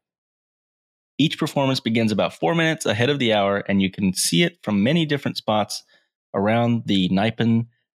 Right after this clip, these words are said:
T V tower. But get as close as you can so that you can really see the detail. Anime fan or not, Miyazaki's clock is full of detail.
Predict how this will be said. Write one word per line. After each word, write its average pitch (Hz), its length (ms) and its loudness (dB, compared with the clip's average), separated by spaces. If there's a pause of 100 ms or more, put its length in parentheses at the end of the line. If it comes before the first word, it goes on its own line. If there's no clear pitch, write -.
(240)
T 120 220 0
V 110 200 0
tower. 85 520 -4 (340)
But - 260 0
get 90 120 0
as 87 100 -2
close 190 260 0
as 175 80 2
you 170 100 0
can 147 260 0
so 135 100 -2
that 107 80 0
you 95 80 0
can 101 160 -2
really 139 180 0
see 123 140 -2
the 123 80 0
detail. 92 480 0 (540)
Anime 151 300 0
fan 160 220 0
or 165 80 0
not, 165 280 0 (260)
Miyazaki's 123 640 0
clock 107 480 -2
is 95 180 2
full 127 580 -2 (140)
of 98 140 0
detail. - 480 0